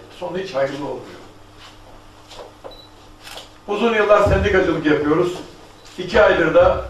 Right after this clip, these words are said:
Türk İş'e bir nöbet değişimi yaptık. Nöbet değişimi bu kurumun ben on yıl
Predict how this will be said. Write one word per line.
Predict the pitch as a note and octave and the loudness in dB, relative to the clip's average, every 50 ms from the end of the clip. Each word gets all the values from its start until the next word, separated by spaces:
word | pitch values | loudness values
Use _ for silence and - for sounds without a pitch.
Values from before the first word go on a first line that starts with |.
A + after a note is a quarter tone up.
| - - | -14 -12
Türk | - G3+ G#3 - - | -10 -8 -8 -8 -4
İş'e | - F#3 F3 - | -2 0 0 0
bir | D#3 E3+ | 2 0
nöbet | E3+ E3+ F3+ G3 F#3+ - E3 | 0 2 2 0 0 0 2
değişimi | E3 D#3 D3 D3 D3+ D#3 D#3+ D#3 D#3 D#3+ D#3+ D#3 - - - - - - - - - - - - - - - | 2 2 2 0 -2 -6 -6 -4 -4 -4 -4 -6 -6 -12 -18 -20 -20 -20 -20 -20 -20 -20 -20 -20 -20 -10 -4
yaptık. | - - - - - - - - - - - - - - - - - - - - - - - - - - - - - - - - - - - - - - - - - - - - - F3+ | -2 -2 -2 -2 -6 -10 -12 -12 -14 -18 -20 -20 -20 -20 -20 -20 -20 -20 -20 -20 -20 -20 -20 -20 -20 -20 -20 -20 -20 -20 -20 -20 -20 -20 -20 -20 -20 -20 -20 -20 -20 -20 -20 -18 -12 -8
Nöbet | F#3 F#3 F3+ F3+ F3+ - E3+ | -6 -6 -4 -4 -4 -4 -2
değişimi | E3 D#3+ D3+ D#3 - E3 E3 E3 E3 | -4 -4 -4 -4 -6 -10 -10 -8 -8
bu | E3 D#3 - | -10 -10 -6
kurumun | D#3+ D#3+ D#3+ D#3+ D#3 D#3 D#3 - - - - - - - - | -4 -2 -2 -2 -4 -4 -8 -10 -14 -16 -18 -18 -12 -6 -4
ben | D#3 D#3+ D#3+ D#3 F#3 | -4 -4 -2 0 0
on | F3+ E3+ E3+ E3 | 2 2 2 0
yıl | D#3 D3+ D3 | -2 -2 -4